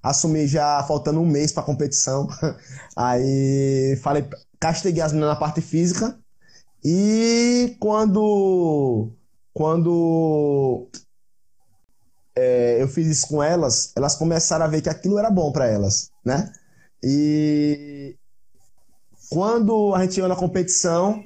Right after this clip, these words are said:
perdemos, é, ganhamos um jogo por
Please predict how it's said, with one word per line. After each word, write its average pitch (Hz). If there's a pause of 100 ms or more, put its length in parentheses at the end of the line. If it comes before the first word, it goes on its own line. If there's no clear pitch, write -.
(480)
perdemos, 165
é, 135
ganhamos 160
um 165
jogo 147 (260)
por 143